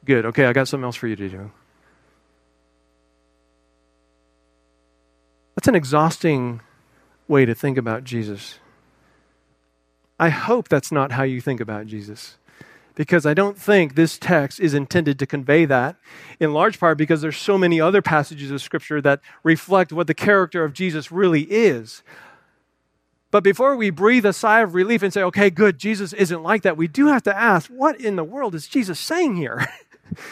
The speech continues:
I, I think the answer is clearly this. What Jesus wants us to know in saying this is when he commands us to do something that we think is exceptionally difficult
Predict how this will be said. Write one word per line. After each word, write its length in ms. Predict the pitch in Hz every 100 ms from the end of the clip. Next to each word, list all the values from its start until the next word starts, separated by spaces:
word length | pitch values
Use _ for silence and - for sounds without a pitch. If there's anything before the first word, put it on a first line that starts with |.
| - - - _ _ _ _ -
I, 160 | 180 214
I 100 | 208
think 280 | 208 311 294
the 200 | 233 226
answer 440 | 208 247 262 214 196
is 140 | 185
clearly 520 | - 220 226 214 170
this. 340 | 160 226 147 -
What 140 | 175
Jesus 440 | 143 277 277 226
wants 320 | 180 214 220 226
us 140 | 196
to 140 | -
know 280 | 190 208 208
in 140 | 165 156
saying 400 | - 226 226 160
this 220 | 156 -
is 280 | 175 170 - - _
when 200 | 180 175
he 200 | 160 269
commands 560 | - 220 175 170 202 214
us 160 | 226
to 120 | - 185
do 220 | 196 208
something 540 | - 196 185 208 202
that 180 | 160 131
we 180 | 143 185
think 360 | - 180 175 -
is 200 | 156 139
exceptionally 840 | - - 165 165 - 190 170 127
difficult 680 | 135 139 196 196 202 -